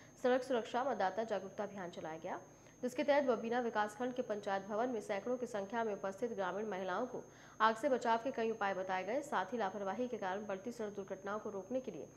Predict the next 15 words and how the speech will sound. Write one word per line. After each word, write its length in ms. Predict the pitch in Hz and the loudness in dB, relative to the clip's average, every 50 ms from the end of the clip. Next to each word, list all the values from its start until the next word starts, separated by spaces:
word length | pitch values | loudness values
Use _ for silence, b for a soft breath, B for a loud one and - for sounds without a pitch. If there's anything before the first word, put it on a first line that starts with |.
| B B B B B - - | B B B B B 0 2
सभी 220 | 262 233 262 294 | 2 2 2 2
को 120 | 294 294 | 2 2
सड़क 260 | 277 269 240 233 240 233 | 2 2 0 0 0 0
सुरक्षा 360 | - 226 202 202 - 254 233 | 0 0 -2 -2 0 0 0
और 60 | 240 | 2
यातायात 400 | 233 196 185 208 202 196 196 - | 2 0 0 0 -2 -2 -2 -2
नियमों 200 | 196 180 190 208 | -4 -2 -4 -2
का 120 | 202 196 | -2 -2
पालन 300 | 185 - 185 180 180 190 | -2 -2 -4 -4 -4 -4
करने 260 | 190 190 185 185 190 190 | -4 -4 -4 -4 -4 -4
के 100 | - 208 | -4 -4
लिए 100 | 202 196 | -6 -6
प्रेरित 340 | 196 - 185 185 - - - | -6 -8 -8 -8 -10 -8 -8
किया 160 | 180 156 143 | -6 -6 -6
गया। 160 | 180 160 - | -6 -8 -10